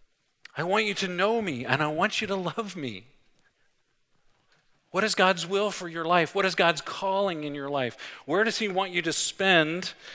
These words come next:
time and energy and your abilities? He wants you to pursue him. Around here, we talk about this. We have these four strategies. We say, "We want you to worship God.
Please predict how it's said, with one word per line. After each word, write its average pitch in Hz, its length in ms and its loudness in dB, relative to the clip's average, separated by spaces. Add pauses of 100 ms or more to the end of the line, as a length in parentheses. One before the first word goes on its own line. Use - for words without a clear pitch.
(400)
time 190 460 6
and 165 180 4
energy 160 720 2 (1300)
and 143 100 -2
your 156 180 2
abilities? 147 960 2 (960)
He 185 100 -2
wants 214 320 6
you 190 80 2
to 185 160 0
pursue 214 480 0
him. 110 320 -2 (600)
Around 185 260 6
here, 233 200 4
we 196 100 2
talk 196 280 6
about 156 260 8
this. 139 200 0 (180)
We 160 80 8
have 180 80 8
these 175 160 2
four 196 260 4
strategies. 190 720 6 (180)
We 156 80 -2
say, 160 240 8 (220)
"We 160 80 -2
want 196 240 6
you 220 60 2
to 180 80 4
worship 185 500 4
God. 175 420 8